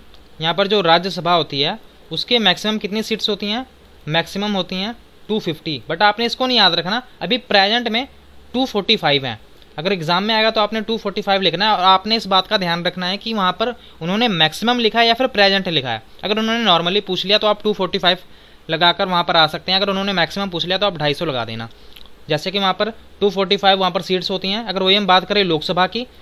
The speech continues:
तो लोकसभा में कितनी सीट्स होती हैं? फ़ाइव फ़ोर्टी फ़ाइव होती हैं। और इसमें आपने एक और बात याद रखनी है कि जो लोकसभा है, ठीक है, इसमें लोकसभा में कुछ नॉमिनेट भी किए जाते हैं, कुछ मेंबर्स होते हैं, जो कुछ सांसद होते हैं,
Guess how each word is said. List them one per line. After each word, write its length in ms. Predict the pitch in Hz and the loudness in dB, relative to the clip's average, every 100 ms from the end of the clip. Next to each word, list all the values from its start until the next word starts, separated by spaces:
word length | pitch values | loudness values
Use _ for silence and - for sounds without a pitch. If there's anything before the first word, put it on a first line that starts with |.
| - - | -12 -4
तो 60 | |
लोकसभा 500 | 170 175 185 196 185 | 0 0 0 -2 0
में 120 | 190 196 | -2 -4
कितनी 220 | 185 202 | -4 -2
सीट्स 260 | 208 208 | -2 -2
होती 180 | 202 196 | -4 -4
हैं? 180 | 202 247 - - - - - | -4 -4 -10 -20 -20 -20 0
फ़ाइव 280 | 170 190 233 - - - - | 2 4 0 -8 -20 -20 -2
फ़ोर्टी 420 | 160 160 196 233 - - - | -2 0 -2 -4 -10 -20 -2
फ़ाइव 200 | 151 151 131 | 2 2 0
होती 200 | 120 131 | -10 -10
हैं। 200 | 113 113 | -10 -2
और 180 | 185 | 0
इसमें 360 | 240 - 277 269 - - - | 0 0 0 0 -4 -20 0
आपने 280 | 185 196 240 | 2 4 2
एक 100 | 226 | 2
और 120 | 247 | 4
बात 220 | 240 226 | 6 4
याद 180 | 208 170 | 4 2
रखनी 280 | 175 165 170 | 0 -2 -4
है 80 | 208 | -4
कि 80 | 240 | 0
जो 140 | 262 | 0
लोकसभा 560 | 214 185 185 190 165 156 | 4 2 2 0 2 2
है, 200 | 123 - - - - | 0 -10 -20 -20 -8
ठीक 120 | 175 | 2
है, 100 | 240 | 2
इसमें 220 | 233 262 | 2 -2
लोकसभा 540 | 214 170 190 - 208 226 | 0 -2 -2 -2 0 0
में 200 | 226 226 | 0 -2
कुछ 260 | 240 - 254 - - - - | -2 -2 -4 -10 -18 -16 -4
नॉमिनेट 560 | 165 196 220 226 226 226 | 2 4 4 2 2 0
भी 100 | 240 | -2
किए 240 | 214 196 | 2 4
जाते 240 | 165 139 | 2 0
हैं, 100 | 143 | -4
कुछ 160 | 165 185 | -4 -2
मेंबर्स 380 | 175 139 156 151 | -2 0 -2 -4
होते 160 | 131 | -6
हैं, 80 | 135 | -8
जो 80 | 156 | -6
कुछ 160 | 202 - | -8 -6
सांसद 360 | 147 139 175 | -6 -4 -4
होते 160 | 147 139 | -4 -4
हैं, 120 | 190 | -8